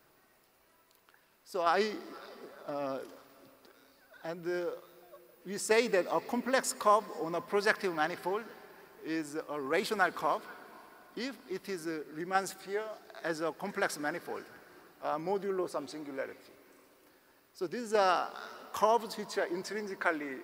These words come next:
uh, equal, uh, to lines as a complex manifold. So, so they are rational curves. Okay, so, uh, can rational curves, uh,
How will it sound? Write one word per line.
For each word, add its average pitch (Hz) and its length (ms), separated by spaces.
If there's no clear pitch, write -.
uh, 123 240
equal, 165 420
uh, 127 160
to 139 220
lines 147 540
as 143 180
a 147 60
complex 185 420
manifold. 120 440
So, 160 140
so 160 140
they 190 220
are 170 120
rational 156 380
curves. - 460
Okay, 165 300
so, 127 300
uh, 143 180
can 220 340
rational 208 440
curves, 196 400
uh, 139 240